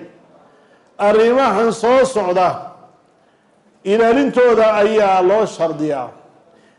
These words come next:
Alif, an yaqsida, waa inuu ula qasiyo, bijuluusihi, fadhigiisa, alcibaadada waa inuu la qasiyaa.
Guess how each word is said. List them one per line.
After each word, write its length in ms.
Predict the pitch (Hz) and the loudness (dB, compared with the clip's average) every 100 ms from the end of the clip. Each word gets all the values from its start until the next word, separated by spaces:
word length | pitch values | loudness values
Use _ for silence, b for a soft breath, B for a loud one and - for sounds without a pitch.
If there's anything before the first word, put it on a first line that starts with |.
| _ | _
Alif, 300 | 240 269 247 233 | 0 0 2 0
an 60 | 220 240 | 2 2
yaqsida, 560 | 269 240 - 233 226 | 2 0 -4 -2 2
waa 240 | 220 220 247 | 2 2 2
inuu 300 | 262 240 233 | 0 0 2
ula 200 | 247 247 | 2 2
qasiyo, 640 | 220 190 - 190 165 131 - - - _ _ _ _ _ _ _ _ _ _ _ _ _ _ _ _ | 0 -2 -2 -2 -2 -2 -10 -20 -20 _ _ _ _ _ _ _ _ _ _ _ _ _ _ _ _
bijuluusihi, 1200 | 151 196 208 214 220 240 277 262 220 226 226 233 208 | -6 -4 -4 -4 -2 0 0 0 -2 -2 0 -2 -2
fadhigiisa, 640 | 254 254 220 247 - 214 | -2 -2 -2 -2 0 -2
alcibaadada 560 | 202 190 214 240 233 208 | -2 -2 0 2 2 2
waa 200 | 214 214 | 2 0
inuu 140 | 202 | -2
la 80 | 214 | -2
qasiyaa. 440 | 175 - 151 131 | -4 -6 -10 -12